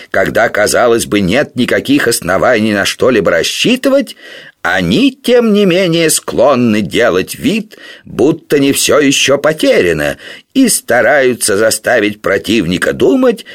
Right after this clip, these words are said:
что располагают неведомыми ему ресурсами. Именно такую позицию заняли в последние месяцы те, кого за неимением лучшего выражения мне приходится называть членами поверженной партии.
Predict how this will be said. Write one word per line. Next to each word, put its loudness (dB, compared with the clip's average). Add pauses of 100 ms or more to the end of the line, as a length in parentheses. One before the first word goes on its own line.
что 0
располагают 0
неведомыми 0
ему 2
ресурсами. -2 (380)
Именно 2
такую 2
позицию 0 (240)
заняли 2
в -6
последние 0
месяцы -2
те, 0 (420)
кого 2
за 0
неимением 2
лучшего 0
выражения 2 (240)
мне 0
приходится 0
называть 2
членами 0
поверженной 0
партии. -6